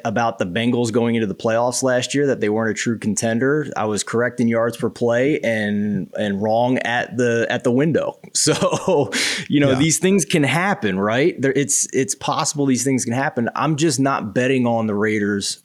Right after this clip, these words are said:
Speaker 1: to reach their ceiling this year. I thought they were really fortunate last year. I think Derek Carr has to learn another offensive system now, uh, with a first year head coach, well, first year with this team.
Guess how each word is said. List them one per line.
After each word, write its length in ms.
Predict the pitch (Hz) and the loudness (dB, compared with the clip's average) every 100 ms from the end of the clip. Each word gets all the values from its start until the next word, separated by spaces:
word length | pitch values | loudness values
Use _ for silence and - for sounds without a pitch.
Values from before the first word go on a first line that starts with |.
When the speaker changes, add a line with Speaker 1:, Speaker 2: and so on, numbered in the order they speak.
| - | -6
Speaker 1:
to 120 | 113 | -2
reach 240 | 107 95 | 0 -2
their 120 | 98 90 | -2 -2
ceiling 480 | - 92 87 82 | -2 -2 -4 -6
this 220 | 78 80 - | -6 -6 -4
year. 180 | 80 - | -6 -4
I 100 | 113 | -4
thought 280 | 117 123 123 | 0 -2 0
they 100 | 117 | 0
were 180 | 110 104 | 0 -2
really 460 | 101 117 139 139 | -4 0 2 2
fortunate 600 | 131 135 120 120 127 113 | 0 0 0 0 0 0
last 400 | - 117 113 - | 0 -2 -2 -2
year. 360 | 113 110 107 104 - - - - - | -2 0 0 -4 -10 -18 -18 -16 -6
I 100 | 101 | -6
think 520 | - 123 117 101 - | 0 0 0 -2 -2
Derek 260 | 120 117 | 0 0
Carr 220 | - 123 113 | 0 -2 0
has 180 | 117 - | -2 -2
to 80 | |
learn 300 | 110 113 113 110 | -2 0 -2 -2
another 500 | 110 107 120 120 117 | -2 0 0 2 2
offensive 500 | 113 107 120 110 107 | 2 0 -2 -2 -2
system 440 | - 113 - 110 | -2 -2 -2 0
now, 400 | 107 107 104 104 - | 0 0 -2 -2 -4
uh, 140 | 107 | -6
with 200 | 101 110 | -4 -4
a 40 | 98 | -4
first 320 | 110 104 - | -4 -4 -2
year 380 | 107 107 101 - _ _ | -2 0 -2 -6 _ _
head 220 | 117 98 | -6 -4
coach, 480 | 123 107 101 - - | -2 0 0 -2 -2
well, 220 | 110 104 - | -4 -4 -8
first 420 | - - 117 - | -6 -2 -2 0
year 120 | 110 | 0
with 200 | 104 104 | 0 0
this 180 | 226 - | -2 -2
team. 420 | - 107 202 202 | 0 0 0 -2